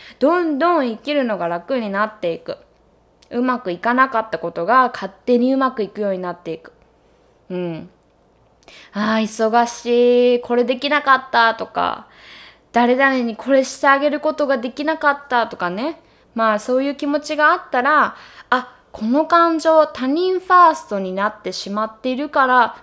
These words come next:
なんだっていうのにですね、気づけるようになっていきます。うん。まあ、そうやってね、こう、ジタバタしないで、完璧を求め後悔する。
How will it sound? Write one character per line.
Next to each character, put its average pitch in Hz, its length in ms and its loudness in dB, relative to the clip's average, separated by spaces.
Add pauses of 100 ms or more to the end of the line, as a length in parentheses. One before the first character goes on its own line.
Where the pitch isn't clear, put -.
な 208 160 -4
ん 202 80 -6
だ 202 120 -2
っ 202 120 -8
て 185 80 -12
い 175 40 -8
う - 20 -8
の 170 100 -10
に 165 140 -10
で 160 120 -12
す - 100 -18
ね、 165 340 -8 (320)
気 208 120 -8
づ 202 180 -10
け 247 140 0
る 208 120 -4
よ 180 220 -4
う 165 40 -8
に 160 280 -10
な 180 140 -8
っ 175 80 -14
て - 140 -12
い 156 80 -10
き 165 140 -12
ま 160 200 -12
す。 - 180 -18 (760)
う 180 40 -10
ん。 170 440 -8 (200)
ま 269 100 0
あ、 - 20 -2
そ 311 180 2
う 320 40 4
や 349 100 4
っ 349 80 -4
て 381 100 -8
ね、 403 200 -6
こ 180 480 2
う、 175 40 -12
ジ 208 120 -12
タ 254 120 0
バ 202 140 -4
タ 165 120 -10
し 170 160 -12
な 226 200 -4
い 240 100 -6
で、 220 320 -4 (920)
完 220 220 -4
璧 247 280 -4
を 269 80 4
求 269 280 0
め 254 120 -4
後 285 220 0
悔 220 220 2
す - 200 -10
る。 170 200 -4